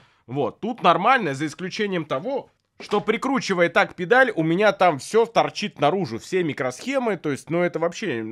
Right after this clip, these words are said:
это надо чем-то закрывать. Вот. Плюс добавьте ко всему, что когда вы жмёте, у вас вот начинает вот так вот педали туда перековыркиваться. Но это на всех дешёвых педалях есть, в принципе. Но я вам просто хочу показать нормальные педали.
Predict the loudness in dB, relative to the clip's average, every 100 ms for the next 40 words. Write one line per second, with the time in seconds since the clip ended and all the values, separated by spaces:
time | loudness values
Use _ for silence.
0 | -10 -6 -4 -2 -2 -4 -4 -8 -8 -10
1 | -8 -6 -2 -4 -6 _ _ _ _ _
2 | -8 -2 -2 -4 -6 -4 -2 -2 2 0
3 | 0 -10 -10 -8 -8 -6 0 0 0 -2
4 | -4 -6 -4 -6 -4 0 0 0 -6 -6
5 | -6 -6 -4 -4 -4 -6 -6 -4 -4 -6
6 | -10 -20 _ _ _ _ -6 0 0 0
7 | -4 -2 -2 -2 -4 -2 -2 -2 -6 -12
8 | -12 -6 -4 -2 -4 -6 -8 -2 0 2
9 | 0 0 0 -2 -4 -14 -10 -8 -8 -8
10 | -8 -8 -4 -2 -2 -4 -10 -10 -10 -6
11 | -4 -4 -10 -12 -10 -2 2 0 0 -2
12 | -2 -4 -12 -12 -12 -12 -12 -8 -8 -8
13 | -6 -2 0 0 -2 -6 -14 -16 -16 -16